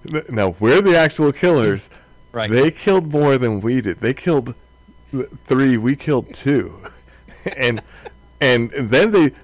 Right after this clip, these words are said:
Speaker 1: they got angry, going like, "Why did you do that?" I mean, th-, because they were so adamant about it. So, so my brother-in-law killed my niece.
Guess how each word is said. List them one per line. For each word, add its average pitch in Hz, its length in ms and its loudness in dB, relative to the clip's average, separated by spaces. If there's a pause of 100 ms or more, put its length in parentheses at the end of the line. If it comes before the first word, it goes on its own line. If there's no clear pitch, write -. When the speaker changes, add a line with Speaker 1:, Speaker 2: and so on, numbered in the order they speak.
Speaker 1:
they 127 140 2
got 139 280 2
angry, 151 340 0
going 123 240 2
like, 113 160 0 (240)
"Why 113 240 2
did 127 180 0
you 123 100 0
do 135 260 2
that?" 95 340 -2 (240)
I 117 80 -2
mean, 113 200 -2
th-, - 220 -14
because 120 320 -2
they 135 140 0
were 127 180 -2
so 127 460 -4
adamant 104 500 -4
about 92 320 -6
it. 71 80 -12 (380)
So, 95 460 0 (1300)
so 104 120 -8
my 87 160 -4
brother-in-law 104 640 0
killed 98 320 -4
my 87 180 -8
niece. 85 460 -12